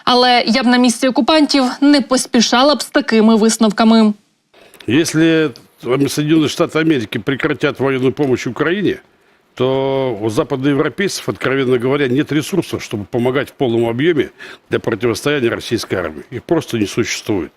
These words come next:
Speaker 2: Да, они говорят о том, что мы должны быть готовы с-, к войне с Россией. Стармер говорит в двадцать восьмом, э, Мерц говорит в двадцать девятом, не Мерц, Писторис, я извиняюсь, в двадцать девятом. Реально они это, на этот уровень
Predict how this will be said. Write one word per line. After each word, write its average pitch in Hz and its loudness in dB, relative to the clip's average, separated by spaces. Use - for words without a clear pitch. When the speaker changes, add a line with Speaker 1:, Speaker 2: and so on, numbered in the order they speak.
Speaker 2:
Да, 156 0
они 151 2
говорят 147 0
о - -14
том, 151 -2
что - -4
мы 165 2
должны 120 0
быть 135 -2
готовы 120 -2
с-, - -18
к - -12
войне 131 -2
с - -10
Россией. 123 -4
Стармер 123 -4
говорит 107 -4
в 90 -20
двадцать 113 -4
восьмом, 165 -4
э, 92 -4
Мерц 135 0
говорит 123 0
в 98 -8
двадцать 123 -2
девятом, 151 0
не 131 2
Мерц, 151 0
Писторис, 113 -4
я 101 -4
извиняюсь, 98 -4
в 98 -14
двадцать 120 -2
девятом. 151 0
Реально 151 2
они 123 2
это, 120 0
на 98 -4
этот 127 -4
уровень 127 0